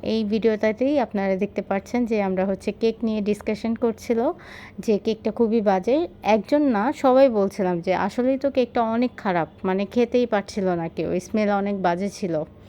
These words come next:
পরবর্তীতে হচ্ছে এই যে আমার দেবর, ও হচ্ছে কেকটা চেঞ্জ করার জন্য পাঠিয়ে দেয়। ওই মূলত কেকটা, আহ, অরিনকে সারপ্রাইজ হিসেবে দিয়েছিল। এই তো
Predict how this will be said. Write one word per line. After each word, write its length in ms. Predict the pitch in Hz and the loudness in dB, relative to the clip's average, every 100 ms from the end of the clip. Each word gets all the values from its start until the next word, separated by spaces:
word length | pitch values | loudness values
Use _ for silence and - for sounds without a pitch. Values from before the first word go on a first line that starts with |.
| - - - - | -20 -20 -20 -4
পরবর্তীতে 600 | 226 214 220 220 233 - | 2 2 2 -2 -4 -4
হচ্ছে 300 | 240 240 - | -2 -2 0
এই 140 | 277 214 | 2 2
যে 220 | 180 170 | 0 -2
আমার 220 | 170 180 | -2 -2
দেবর, 420 | 185 185 220 349 - | -2 0 2 0 2
ও 120 | 185 | 2
হচ্ছে 340 | 202 190 - 190 | 2 0 -4 -4
কেকটা 320 | 196 - 208 | -4 -2 -4
চেঞ্জ 360 | - 220 208 | -2 -4 -4
করার 300 | - 226 226 | -4 0 0
জন্য 360 | 220 233 262 359 - - | 0 -2 0 -2 -6 -4
পাঠিয়ে 340 | 185 175 185 | -4 0 -2
দেয়। 240 | 165 156 262 - - - | 0 -2 -4 -10 -20 -10
ওই 320 | 220 226 254 262 | 0 2 4 4
মূলত 340 | 247 240 233 | 4 0 0
কেকটা, 680 | 220 196 - 214 190 185 185 | -2 -4 -2 0 2 2 -2
আহ, 580 | - - 180 175 - | -4 -2 -2 -2 0
অরিনকে 400 | 196 202 196 202 | 2 2 2 0
সারপ্রাইজ 440 | 202 196 185 196 190 202 | 0 0 2 2 0 -2
হিসেবে 360 | 185 185 180 | -4 -4 -2
দিয়েছিল। 600 | 170 175 175 - 170 156 - - - - - - - - - - - - - - - - - - | 0 -2 -2 -2 -2 -2 -6 -16 -20 -20 -20 -20 -20 -20 -20 -20 -20 -20 -20 -20 -20 -20 -14 -2
এই 180 | 214 208 | 0 2
তো 180 | 262 | 2